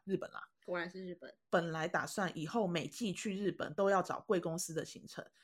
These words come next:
Speaker 1: 但因为很怕再遇到这位导游，所以我们和亲朋好友都不敢再参加贵公司。”哎，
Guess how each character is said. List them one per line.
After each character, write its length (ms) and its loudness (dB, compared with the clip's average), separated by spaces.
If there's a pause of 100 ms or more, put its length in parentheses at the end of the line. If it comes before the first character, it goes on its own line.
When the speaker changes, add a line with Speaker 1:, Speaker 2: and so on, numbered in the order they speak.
(100)
Speaker 1:
但 200 2
因 120 2
为 140 4
很 160 -2
怕 160 0
再 120 0
遇 120 0
到 120 2
这 140 0
位 100 4
导 240 -4
游， 160 -6
所 160 0
以 80 4
我 320 4
们 240 -2
和 220 0
亲 220 0
朋 180 -2
好 160 0
友 140 0
都 160 2
不 100 0
敢 180 -2
再 120 -2
参 180 -6
加 140 -2
贵 120 -2
公 160 -6
司。” 220 -6 (200)
哎， 200 10